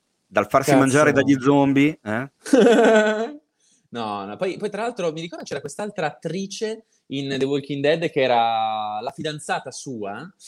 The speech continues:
Speaker 2: che io mi ricordo, non so perché avevo
Speaker 1: Sì?
Speaker 2: questo flashback che l'avevo vi-, lei mi sa che, mi sembra che sia tipo australiana,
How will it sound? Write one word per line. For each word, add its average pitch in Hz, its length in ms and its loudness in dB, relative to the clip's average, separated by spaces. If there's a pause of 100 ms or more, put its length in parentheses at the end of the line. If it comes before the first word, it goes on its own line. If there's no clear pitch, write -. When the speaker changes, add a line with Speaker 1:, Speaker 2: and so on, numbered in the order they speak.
(240)
Speaker 2:
che 214 80 -6
io 262 60 -2
mi 214 100 0
ricordo, 156 300 2
non 170 100 -2
so - 140 -8
perché 185 180 -4
avevo 135 180 2
Speaker 1:
Sì? 185 60 2
Speaker 2:
questo 220 180 -4
flashback 233 680 -2
che 160 340 0
l'avevo 170 440 -4
vi-, 156 160 -8
lei 175 160 0
mi 117 80 -6
sa 156 160 -4
che, 127 200 -6
mi 113 180 -8
sembra 139 220 -6
che 117 60 -12
sia 117 100 -8
tipo 120 180 -4
australiana, 110 800 -2